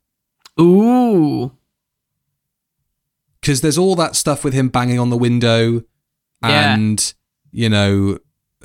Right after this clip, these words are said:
Speaker 2: uh, getting upset. And him and Donna are obviously separated at,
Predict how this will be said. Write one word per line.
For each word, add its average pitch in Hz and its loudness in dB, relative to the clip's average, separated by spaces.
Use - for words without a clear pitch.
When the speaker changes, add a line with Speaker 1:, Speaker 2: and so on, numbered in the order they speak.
Speaker 2:
uh, 71 -14
getting 113 -4
upset. - -4
And 110 -2
him 143 -2
and 135 -2
Donna 123 -2
are 113 0
obviously 107 -6
separated 131 -4
at, 123 -10